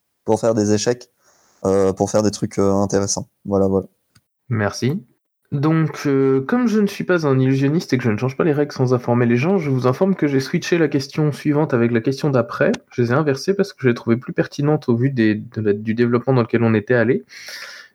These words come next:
Speaker 2: Et donc, la question suivante, c'est, en tant que joueuse, choisissez-vous de temps en temps l'échec plutôt que l'aléatoire ? Et en tant que meneuse, accepteriez-vous un tel choix si un de vos joueurs ou une de vos joueuses vous le demandait ?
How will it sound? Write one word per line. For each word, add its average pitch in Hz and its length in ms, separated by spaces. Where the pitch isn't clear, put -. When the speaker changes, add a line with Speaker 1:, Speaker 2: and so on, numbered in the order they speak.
Speaker 2:
Et 135 80
donc, 147 160
la - 80
question 165 320
suivante, 175 400
c'est, 196 300
en 147 100
tant 220 160
que 135 160
joueuse, 117 720
choisissez-vous 165 560
de 156 100
temps 147 280
en 143 80
temps 180 180
l'échec 135 720
plutôt 190 340
que 233 140
l'aléatoire ? 110 1000
Et 104 100
en 120 100
tant 214 140
que 185 160
meneuse, 143 560
accepteriez-vous 156 920
un 120 140
tel 131 240
choix 131 340
si - 160
un 117 60
de 117 80
vos 110 200
joueurs 135 440
ou 113 100
une 107 80
de 107 80
vos 104 140
joueuses 123 340
vous 113 120
le 107 60
demandait ? 127 580